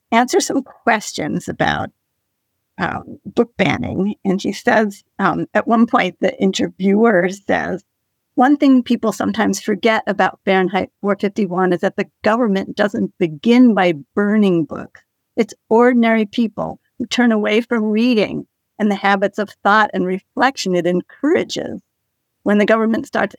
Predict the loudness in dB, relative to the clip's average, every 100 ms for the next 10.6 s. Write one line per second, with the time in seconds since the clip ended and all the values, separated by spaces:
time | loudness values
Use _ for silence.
0 | 0 0 0 -4 -2 -2 -4 -6 -2 0
1 | 0 -2 0 0 0 0 0 0 -4 -10
2 | _ -4 -4 -2 -2 -2 -2 0 2 2
3 | 0 0 -2 0 0 0 -2 -4 _ _
4 | _ _ _ _ _ _ _ _ -4 -2
5 | 0 0 0 0 0 -2 -2 0 0 0
6 | -2 -6 -4 -2 -2 -4 -4 -4 -2 -2
7 | 0 -4 -6 -4 -2 -2 -6 -6 -2 -2
8 | -2 -4 -10 -8 -8 -6 -8 -10 _ _
9 | _ _ _ _ _ _ -2 2 4 2
10 | 0 2 2 2 0